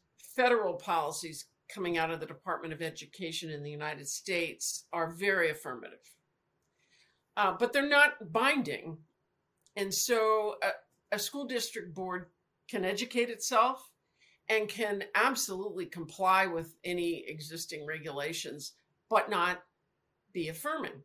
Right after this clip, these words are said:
So we've been working very hard on regular, regular basis, educating the board about what options they have, the way they could become an innovator and show how basically if a family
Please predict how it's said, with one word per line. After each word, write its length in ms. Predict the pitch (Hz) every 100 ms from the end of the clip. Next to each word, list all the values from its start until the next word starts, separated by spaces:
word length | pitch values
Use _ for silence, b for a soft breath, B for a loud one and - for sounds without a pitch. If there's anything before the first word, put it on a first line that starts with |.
| _ _
So 200 | - 226
we've 220 | 214 233 220
been 180 | 220
working 400 | 214 254 - 320
very 340 | 202 226 262 294
hard 360 | 233 269 208
on 180 | 160 170
regular, 540 | 170 202 220 208 190 - 175
regular 400 | 196 208 202 180
basis, 540 | 190 226 - 165 -
educating 640 | 196 208 226 - 226 220 220
the 80 | 208
board 580 | 196 190 190 202 208 - _ _ _ 190
about 420 | 190 190 180 196
what 260 | 226 247
options 540 | 247 285 - 254 185 -
they 120 | 160
have, 300 | 147 - - _ _ _ -
the 140 | 226
way 260 | 196 247 269
they 180 | 254 233
could 300 | - 240 190
become 440 | 220 - 226 220 -
an 120 | 214 202
innovator 640 | 240 311 285 151 113 110 -
and 160 | 196 190
show 380 | - 247 240 233
how 400 | 220 196 175 135 107 -
basically 800 | 180 196 254 233 - 82 151 233 _ _ _ _ _ _ _
if 300 | - 247 269
a 80 | 277
family 680 | 262 247 214 190 185 196 208